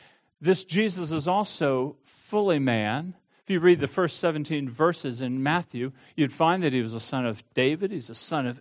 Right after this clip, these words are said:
Abraham. He's the son of Adam. He is fully God,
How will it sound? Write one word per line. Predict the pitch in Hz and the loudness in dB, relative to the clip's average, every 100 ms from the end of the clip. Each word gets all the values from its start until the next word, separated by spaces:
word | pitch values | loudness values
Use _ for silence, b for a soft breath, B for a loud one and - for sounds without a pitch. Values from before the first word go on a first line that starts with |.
| _ | _
Abraham. | 165 175 175 170 185 185 196 - b b - | 2 4 2 -2 -4 -4 -8 -14 b b 2
He's | 175 - | 4 2
the | 160 | -6
son | - 170 170 | -6 -4 -2
of | 156 | 2
Adam. | 156 175 175 110 92 _ _ _ _ _ _ _ _ _ _ | 2 2 -2 -6 -12 _ _ _ _ _ _ _ _ _ _
He | 151 | 2
is | 139 | 2
fully | - - 170 202 | -2 -2 2 2
God, | 151 131 117 107 107 | 2 2 2 0 -2